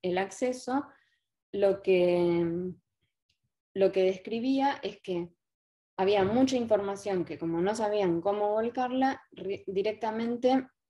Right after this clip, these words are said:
la excluían de la, de la historia clínica.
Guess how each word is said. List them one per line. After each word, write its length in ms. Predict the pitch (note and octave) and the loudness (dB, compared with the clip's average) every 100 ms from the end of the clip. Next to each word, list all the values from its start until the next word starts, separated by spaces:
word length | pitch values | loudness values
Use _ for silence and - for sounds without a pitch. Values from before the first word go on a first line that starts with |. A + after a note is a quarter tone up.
| _ _ _ _ _ - | _ _ _ _ _ 2
la 380 | F#3+ F#3 G3+ - | 4 4 2 0
excluían 960 | F#3 - - F#3+ G3 G3 A3 A#3+ - - | -4 -4 2 6 6 4 0 -2 -6 -6
de 180 | F3+ | -2
la, 80 | F3 E3+ - | -2 -4 -8
de 200 | - F3+ | -4 0
la 60 | F3 | 0
historia 440 | F3 F3+ F#3 F3 | -2 -2 0 -2
clínica. 580 | F3+ D#3+ D#3+ D#3 D#3+ F3 | -4 -6 -6 -8 -12 -12